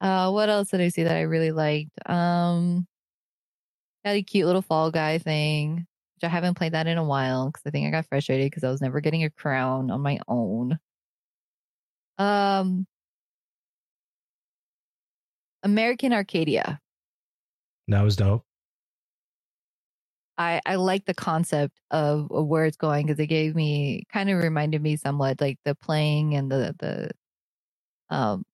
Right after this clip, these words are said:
Speaker 1: the movements of it kinda reminded me of, like, Inside, which is a really great indie game. And that's just, like, anything indie games is almost always up my alley. <laughs>
Speaker 2: Mm.
Speaker 1: That's where I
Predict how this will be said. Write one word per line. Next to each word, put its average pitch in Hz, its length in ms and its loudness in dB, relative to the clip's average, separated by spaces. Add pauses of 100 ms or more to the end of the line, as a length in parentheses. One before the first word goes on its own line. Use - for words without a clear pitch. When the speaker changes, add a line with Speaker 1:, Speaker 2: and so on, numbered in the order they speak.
Speaker 1:
the 160 200 0
movements 185 420 2
of 185 120 0
it 180 120 0
kinda 190 260 0
reminded 160 460 0
me 151 200 0
of, 139 300 -2 (100)
like, - 200 -8 (160)
Inside, 175 800 2
which 160 240 -4
is 180 120 -6
a 156 80 2
really 151 200 2
great 156 260 0
indie 156 280 0
game. 156 520 2 (760)
And 156 580 2
that's 151 580 -4
just, - 380 -4
like, 226 120 -6 (100)
anything 381 440 0
indie 339 240 0
games 392 280 0
is 262 80 0
almost 254 380 0
always 233 400 2
up 196 100 -2
my 175 140 0
alley. 180 420 0 (280)
<laughs> - 100 0 (140)
Speaker 2:
Mm. 113 340 4 (1120)
Speaker 1:
That's 359 200 2
where 349 160 4
I 254 80 2